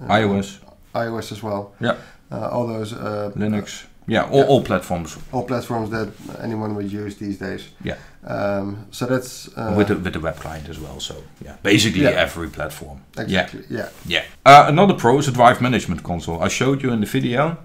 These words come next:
Speaker 2: It's very easy to maintain and manage the drive yourself. So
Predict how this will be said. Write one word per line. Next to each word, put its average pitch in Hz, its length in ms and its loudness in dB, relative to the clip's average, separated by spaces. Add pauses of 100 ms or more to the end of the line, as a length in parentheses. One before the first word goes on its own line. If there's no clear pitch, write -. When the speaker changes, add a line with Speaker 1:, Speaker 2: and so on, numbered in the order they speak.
Speaker 2:
It's 98 120 -8
very 139 260 6
easy 147 440 -2
to 123 120 -4
maintain 117 420 -2
and 104 180 0
manage 120 300 0
the 101 80 -2
drive 95 340 2
yourself. 78 640 -4
So 87 360 -4